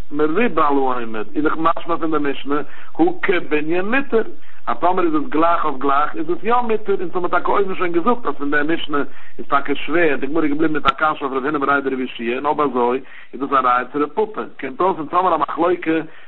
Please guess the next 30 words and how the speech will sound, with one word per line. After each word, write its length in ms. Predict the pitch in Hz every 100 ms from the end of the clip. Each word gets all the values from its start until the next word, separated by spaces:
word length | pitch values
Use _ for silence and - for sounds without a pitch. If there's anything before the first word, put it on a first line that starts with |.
| -
von 100 | 131
der 120 | 127 135
Mischne 440 | 196 233 - 220
mit 160 | 190 165
der 120 | 160
Breise. 400 | 143 120 110 127
In 200 | 226 226
der 100 | 156
Mischne, 280 | 147 - 139
man 100 | 135
sagt, 220 | 143 -
das 220 | 139 -
Eire 180 | 156 143
von 160 | 139 143
auf 140 | 139
der 160 | 139 131
Zwölf, 300 | 127 143 139 - - -
halt 240 | 143 147
der 80 | 147
Puritz 400 | 139 156 147 -
geäumet, 560 | 135 - 190 190 202 147
ist 160 | 135
mit, 240 | 160 208 143
also 240 | 127 151
ist 140 | 160 147
mit 180 | 147
Diek 280 | 190 202 - -
von 180 | 135
der 80 | 120
Mischne. 420 | 117 107 - 98